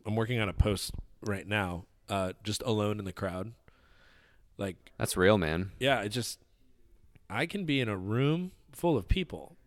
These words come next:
Speaker 1: who I'm, and I'm not putting anything on. That's the other piece. It's not that I'm fake, but there's this internal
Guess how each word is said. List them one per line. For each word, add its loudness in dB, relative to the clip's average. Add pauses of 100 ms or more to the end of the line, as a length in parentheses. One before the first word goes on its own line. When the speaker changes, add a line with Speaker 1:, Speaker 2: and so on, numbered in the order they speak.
(540)
Speaker 1:
who 6
I'm, 0 (680)
and 0
I'm -2
not 0
putting 6
anything 0
on. -4
That's 0
the 4
other 4
piece. -6
It's -6
not 2
that 2
I'm 0
fake, -8 (420)
but 0
there's 2
this -2
internal 0